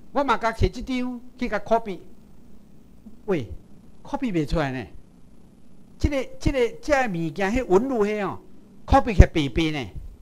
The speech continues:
吼，科技进步啊！伊讲哦，你们是比我们美国所有的拿的I D卡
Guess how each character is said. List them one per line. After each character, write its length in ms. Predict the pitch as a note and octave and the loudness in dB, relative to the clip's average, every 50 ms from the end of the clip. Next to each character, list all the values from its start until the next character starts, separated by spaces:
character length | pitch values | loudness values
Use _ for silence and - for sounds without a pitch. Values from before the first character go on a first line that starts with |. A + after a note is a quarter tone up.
| - - - - - - - - - - - - - - - - - | -20 -20 -18 -18 -18 -16 -14 -14 -14 -16 -16 -18 -20 -20 -20 -14 -10
吼， 140 | - D3 - | -8 -8 -8
科 260 | - - D#3+ D3 C#3 | -6 -4 -4 -4 -4
技 160 | C3 D3+ D#3+ | -4 -6 -8
进 200 | - - D3 B2 | -6 -6 -8 -6
步 100 | A2+ G#2+ | -8 -10
啊！ 260 | G2 A2 A2+ A2+ A2+ - | -10 -10 -10 -12 -12 -10
伊 120 | F3 F3+ | -8 -4
讲 120 | F#3 A3 G#3+ | -2 -2 0
哦， 160 | G3 D#3+ B2+ | 0 -2 -2
你 140 | B2 C#3 C#3 | -2 -4 -4
们 160 | D3 D#3 F3 | -4 -4 -4
是 240 | E3 A3 A3 D#3 - - - - - - - | -4 -4 -4 -4 -6 -8 -14 -16 -16 -10 -6
比 160 | - F#3+ G#3 | -4 -2 0
我 140 | A3+ F3 D3+ | 0 0 0
们 140 | D3+ D#3 D#3 | 0 -2 -4
美 260 | D3+ C#3+ C3 B2 B2 | -2 -2 -4 -4 -4
国 360 | - B2 B2 B2 C3 C#3+ D3 - - - - - - - - - - | -4 -4 -4 -2 -2 -4 -6 -10 -16 -20 -20 -20 -20 -20 -20 -18 -16
所 260 | - - - F#3+ A3 | -10 -4 -2 -2 0
有 80 | A3 F3 | 0 0
的 160 | C#3+ D#3 D3+ | 0 -2 -2
拿 320 | D3+ C#3+ C3 A#2 B2+ C#3 | -2 -2 -2 -2 -2 -2
的 140 | C3+ E3 D#3+ | 0 0 -2
I 220 | D#3+ - F3 F3+ F3 | 0 0 0 -2 -2
D 220 | D3 D#3+ F3 F3 | -2 -6 -6 -6
卡 300 | E3+ - C#3 A2 G2+ | -8 -10 -10 -10 -12